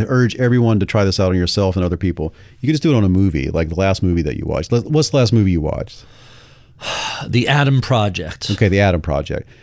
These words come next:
Speaker 1: Did you like it?
Speaker 2: Yeah, Ryan, uh, Reynolds.
Speaker 1: Okay, so
Speaker 2: Fun
Speaker 1: that's
Speaker 2: silliness.
Speaker 1: Boom.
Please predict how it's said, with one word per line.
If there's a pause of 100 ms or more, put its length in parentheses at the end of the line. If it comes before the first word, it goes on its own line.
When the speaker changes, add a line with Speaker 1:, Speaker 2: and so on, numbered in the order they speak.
(460)
Speaker 1:
Did
you
like
it? (420)
Speaker 2:
Yeah,
Ryan,
uh,
Reynolds.
Speaker 1:
Okay,
so
Speaker 2:
Fun
Speaker 1:
that's
Speaker 2:
silliness.
Speaker 1:
Boom.